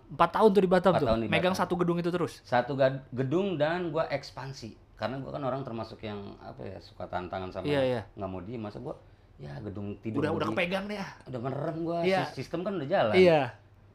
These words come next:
Speaker 2: Istilahnya kan tugas kita adalah seorang manajer adalah mikirin tiga tahun ke depan apa nih.
Speaker 1: Iya,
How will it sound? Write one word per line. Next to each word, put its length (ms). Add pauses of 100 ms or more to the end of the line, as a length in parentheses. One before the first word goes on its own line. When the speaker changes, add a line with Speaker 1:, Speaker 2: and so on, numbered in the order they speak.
(100)
Speaker 2:
Istilahnya 460
kan 120
tugas 240
kita 220
adalah 160
seorang 240
manajer 400
adalah 280
mikirin 420
tiga 180
tahun 160
ke 100
depan 180
apa 160
nih. 140
Speaker 1:
Iya, 240